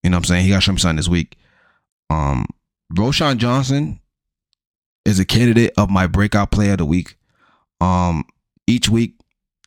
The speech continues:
he's been, um, <clears throat> gaining more snap shares. Not, not that many, but he's been type productive.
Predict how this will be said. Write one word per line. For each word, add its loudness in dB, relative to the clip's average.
he's 0
been, 0
um, 0
<clears throat> -4
gaining 0
more 0
snap -2
shares. -2
Not, -2
not -2
that -2
many, -2
but -2
he's 0
been 0
type 0
productive. -2